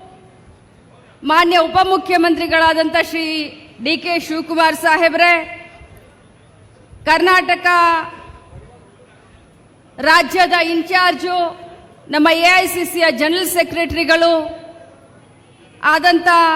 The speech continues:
ಶ್ರೀ ಸುರ್ಜೆ ಬಾಲಾಜಿ ಅವರೇ, ನಮ್ಮ ಬೆಳಗಾವಿ ಜಿಲ್ಲಾ ಉಸ್ತುವಾರಿ ಸಚಿವರು ಆದಂಥ ಶ್ರೀ ಸತೀಶಣ್ಣ ಜಾರಕಿಹೊಳಿ ಅವರೇ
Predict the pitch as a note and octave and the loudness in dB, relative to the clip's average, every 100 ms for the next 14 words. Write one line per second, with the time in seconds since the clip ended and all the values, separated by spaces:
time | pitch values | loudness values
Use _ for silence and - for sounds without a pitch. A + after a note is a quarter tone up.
0 | D#4 - - - - - - D#4 C4+ D#4+ | -4 -10 -20 -20 -20 -20 -10 -8 -4 -4
1 | D4 D4+ F4 D#4+ D#4+ D#4+ D4+ E4 D#4+ D#4+ | -2 2 2 2 0 0 0 0 2 2
2 | F4 E4+ E4 - - - - - - _ | 2 2 -2 -12 -20 -20 -20 -20 -20 _
3 | _ _ _ _ _ _ - D4 E4 E4+ | _ _ _ _ _ _ -6 0 0 2
4 | F4 F4+ F#4+ G4 G4 D#4+ F4 F4+ F4+ F4 | 2 2 2 2 0 -2 0 4 4 4
5 | D#4+ - - - - - - - - - | 0 -6 -18 -20 -20 -20 -20 -20 -20 -20
6 | - - - - E4 E4+ F#4 F#4 F4+ F4+ | -20 -20 -18 -12 -10 -4 0 2 0 -2
7 | F4+ F4+ G4 F#4+ G4 F#4 E4+ E4+ E4 F4 | -2 -2 -4 0 2 4 4 2 2 2
8 | E4+ D#4+ D4+ - - - - - - - | 4 2 -2 -8 -20 -20 -20 -20 -20 -20
9 | - _ - C#4+ E4+ E4+ E4+ F#4 F4 F4 | -20 _ -16 -6 -4 -2 -2 -2 -4 0
10 | E4+ D#4+ B3+ D#4+ E4 D#4+ E4+ E4+ E4 D#4+ | 2 0 2 0 0 -2 0 2 2 0
11 | E4+ F4+ E4+ E4 - | 2 2 0 -4 -16